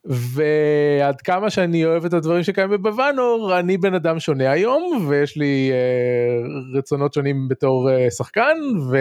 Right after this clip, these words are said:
ותובנות שונות בתור מעצב משחקים, אז גם כמעצב של עולם הערכה, יש דברים שונים שאני רוצה לעשות. וגודפלש הוא בעצם לקחת את שני הדברים האלה, אוקיי, אני יודע שאני רוצה לכתוב משחק שהוא יהיה משחק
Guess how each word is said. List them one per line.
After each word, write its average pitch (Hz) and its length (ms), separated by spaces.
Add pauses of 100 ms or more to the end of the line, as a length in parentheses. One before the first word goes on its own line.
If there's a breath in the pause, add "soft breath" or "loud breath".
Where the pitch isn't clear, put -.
(680 loud breath)
ותובנות 143 420
שונות 139 280
בתור 131 240
מעצב 131 220
משחקים, 311 580 (640)
אז 143 220
גם 226 500 (280)
כמעצב 180 1040
של 180 120
עולם 180 320
הערכה, 320 440 (540)
יש 208 160
דברים 233 220
שונים 247 220
שאני 247 180
רוצה 226 200
לעשות. 208 520 (640)
וגודפלש 165 1080
הוא 208 180
בעצם 180 420
לקחת 170 300
את 147 60
שני 165 140
הדברים 139 320
האלה, 202 180
אוקיי, 170 360
אני 156 100
יודע 135 240
שאני 151 140
רוצה 139 200
לכתוב 135 260
משחק 131 300
שהוא 123 140
יהיה 120 120
משחק 117 420